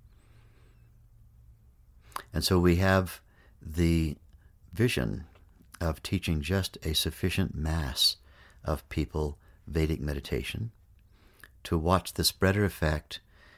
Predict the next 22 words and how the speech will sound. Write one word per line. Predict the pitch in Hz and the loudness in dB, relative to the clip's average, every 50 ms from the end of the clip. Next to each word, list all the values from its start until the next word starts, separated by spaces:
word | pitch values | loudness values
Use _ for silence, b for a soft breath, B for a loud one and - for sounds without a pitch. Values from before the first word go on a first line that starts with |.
| b b b b | b b b b
have | - - 87 87 82 82 80 78 - | -6 0 2 2 2 2 0 -2 -4
its | - 80 - - | -4 -2 -2 -2
impact | - 87 98 104 101 - 87 69 60 60 - - - - - b b b b b b b b | 0 0 0 0 0 -2 -4 -4 -4 -4 -6 -8 -12 -20 -20 b b b b b b b b
on | - 78 76 73 - - | -2 -2 -2 -2 -2 0
individual | 85 87 92 90 85 78 76 90 101 98 92 87 80 78 73 71 73 80 - - _ - | 0 2 2 2 0 0 0 0 0 0 -2 -2 0 0 -2 -4 -6 -8 -14 -20 _ -6
increase | - 92 101 101 - - 85 76 67 - | -2 -2 -2 -2 -2 -4 -4 -4 -4 -4
of | - 71 - | -6 -6 -6
self-sufficiency. | - - 82 76 - - 78 - - 76 67 - - 69 - - - 85 104 110 107 _ B B B B B B B B B B B B B B | -4 -4 -4 -4 -4 -8 -10 -6 -6 -6 -6 -4 -6 -6 -6 -6 -6 -6 -6 -6 -8 _ B B B B B B B B B B B B B B
And | - 78 80 | 0 4 4
as | 85 90 104 98 98 | 6 4 4 2 0
we | 104 92 | -2 0
see | 85 - - 98 95 | 0 0 0 0 0
self-sufficiency | 87 - - 98 95 87 - - - - - 104 - - 107 95 - - 87 78 | 0 0 0 0 0 0 0 -4 -6 -4 -4 -4 -2 -2 -2 -2 -2 -2 -2 -2
rise | 71 76 80 82 87 87 92 82 | 0 0 0 2 2 2 0 0
in | 82 80 | -2 -2
the | 76 73 73 | -2 -2 -2
individuals, | 76 76 76 73 98 110 - 87 76 65 60 62 - - - - B B B B B B B B B B B | -4 -4 -4 -4 -4 -4 -2 -2 -4 -4 -4 -6 -6 -6 -8 -8 B B B B B B B B B B B
we're | - 82 76 | -4 -2 0
going | 82 82 80 | 2 0 0
to | 73 71 | 0 -2
begin | 71 71 67 76 73 73 | -4 -4 -4 -4 -4 -4
seeing | 71 - - 82 78 76 73 73 71 71 71 | -2 -2 -2 0 0 0 0 -2 -2 -4 -6